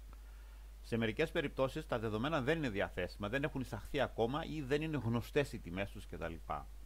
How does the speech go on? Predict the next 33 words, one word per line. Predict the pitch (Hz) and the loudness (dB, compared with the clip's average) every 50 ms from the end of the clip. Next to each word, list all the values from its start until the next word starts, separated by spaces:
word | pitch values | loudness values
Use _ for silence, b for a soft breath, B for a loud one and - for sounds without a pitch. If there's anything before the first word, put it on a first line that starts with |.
| B B B B B B B B B B - | B B B B B B B B B B -4
Ας | - 151 - - | -4 -4 -4 -4
υποθέσουμε | - - 165 - 175 185 - - 175 160 | -4 -4 0 2 2 2 2 0 0 0
λοιπόν | 135 120 - 151 156 | 0 0 2 0 0
ότι | 160 143 123 | 0 -2 -4
σε | - - | -4 -4
αυτόν | 110 110 135 147 | -4 -2 -2 -2
εδώ | 151 131 143 139 | -2 -2 -2 -2
τον | 117 90 82 | -2 -4 -4
πίνακα | 90 95 98 104 117 - - - - - - - - - - | -6 -4 -4 -4 -6 -6 -10 -12 -12 -12 -14 -14 -14 -12 0
δεν | 127 151 175 180 | 2 2 2 2
είναι | 170 165 156 | 2 0 0
ακόμα | 147 - 160 160 156 143 131 - - - | 0 0 0 2 4 4 2 2 -2 -6
τε-, | - - - - 113 113 101 | -8 -10 -6 -4 -4 -4 -2
γνωστό | 107 113 113 107 - 131 131 117 | 0 0 0 0 2 4 6 6
ή | 107 117 131 131 - - - - 87 | 6 4 2 0 0 -4 -8 -6 0
δεν | 98 120 127 | 0 2 2
είμαστε | 131 127 117 - 92 | 2 0 -2 -2 -6
σίγουροι | - - - 123 139 139 131 117 | -8 -4 -2 0 0 2 0 0
για | 107 104 - | 0 -2 -2
το | 104 | -2
πόσες | - - 147 147 - 127 113 - | 0 0 0 0 0 -4 -4 -4
είναι | 135 123 120 | -2 -2 0
οι | 110 | 2
γραμμές, | 92 101 98 101 110 120 117 104 - - - - - - - - - | 4 6 6 6 8 6 4 4 2 -6 -12 -14 -14 -14 -12 -10 -8
ε, | 98 90 87 82 82 82 | -6 -4 -4 -4 -6 -4
του | - 101 95 | -4 -2 -2
μετρό | 90 87 - - - 107 | -2 -2 -2 -4 -6 -4
στο | - - 82 | -4 -6 -4
Παρίσι | - 78 73 76 82 - - - 180 185 - - B B B B B B B B B | 0 0 0 0 -2 -4 -4 -6 -8 -8 -8 -10 B B B B B B B B B
ή | - 170 175 | -6 -6 -6
πόσους | - - 180 185 160 - | 0 2 2 2 2 4
σταθμούς | - 147 143 117 123 139 147 - - | 4 4 4 4 0 -2 -2 -2 -2
έχει | 139 139 - - 143 135 131 - | -2 -4 -2 -2 -4 -4 -4 -6